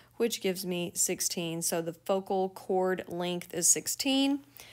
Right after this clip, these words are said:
We are going to find these points as we graph. So we'll start with our vertex again, negative three, negative one. There's my vertex. And this time, since the parabola is opening left,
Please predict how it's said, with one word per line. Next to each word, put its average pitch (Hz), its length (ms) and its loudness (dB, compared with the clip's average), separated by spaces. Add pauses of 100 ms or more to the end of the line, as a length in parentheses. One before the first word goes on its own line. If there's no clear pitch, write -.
(220)
We 220 380 4
are 175 240 2
going 185 380 2
to 185 100 -2
find 160 360 -2
these 214 260 2
points 202 580 0
as 160 320 0
we 160 320 -2
graph. 185 840 -2 (640)
So - 180 2
we'll 175 200 2
start 160 400 2
with 220 120 2
our 247 160 6
vertex 285 460 2
again, 311 460 4
negative 214 380 4
three, 214 200 4
negative 190 340 0
one. 240 520 2
There's 185 460 4
my 175 360 0
vertex. 226 800 4 (580)
And 190 280 4
this 277 280 4
time, 220 380 4
since 214 460 2
the 196 480 2
parabola 196 480 2
is 190 120 0
opening 185 460 -2
left, 233 720 4